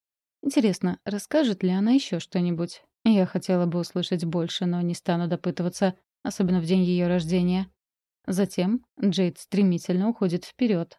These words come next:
так что мне приходится бежать за ней, чтобы не отстать. К тому времени, как я её догоняю, у неё совсем другое настроение.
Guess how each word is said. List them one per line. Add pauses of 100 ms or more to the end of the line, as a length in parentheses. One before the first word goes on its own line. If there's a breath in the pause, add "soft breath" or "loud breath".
(140)
так
что
мне
приходится
бежать
за
ней, (260)
чтобы
не
отстать. (360)
К
тому
времени, (200)
как
я
её
догоняю,
у
неё
совсем
другое
настроение.